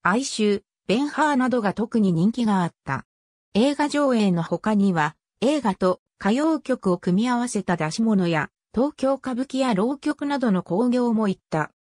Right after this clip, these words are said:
千九百八十年の映画館名簿によると、同時期の長野県には五十一館の映画館があったが、北佐久郡域の映画館は、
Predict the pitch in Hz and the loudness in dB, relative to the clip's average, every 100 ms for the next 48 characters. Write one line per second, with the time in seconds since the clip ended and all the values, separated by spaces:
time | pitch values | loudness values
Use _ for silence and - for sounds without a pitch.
0 | _ _ _ _ - 320 359 311 277 285 | _ _ _ _ -8 -2 -2 -2 -2 -4
1 | 240 208 175 156 165 240 262 269 233 208 | -2 -4 -4 -8 -4 -4 0 0 2 2
2 | 165 160 - _ - 180 269 285 294 277 | 2 0 -4 _ -2 0 2 0 0 -2
3 | 269 285 254 185 175 185 185 165 - 202 | -2 -2 0 0 2 2 2 0 -2 -4
4 | - _ - 208 320 294 302 277 233 175 | -4 _ 0 2 2 0 -4 -2 0 0
5 | 185 262 262 262 233 196 170 156 160 175 | -2 -2 -4 -2 0 0 0 0 0 0
6 | 269 269 247 - - 277 247 190 170 226 | 0 0 -2 -6 -6 -2 0 0 2 0
7 | 247 240 233 185 160 160 - 160 147 147 | 0 -2 0 0 0 -4 -4 -2 -2 -2
8 | _ _ - - 269 302 285 269 294 269 | _ _ -20 -12 -8 -6 -6 -4 0 0
9 | 202 185 - 190 170 160 208 214 202 185 | 0 -4 -2 -2 0 0 0 0 0 0
10 | 170 156 156 | 0 0 -2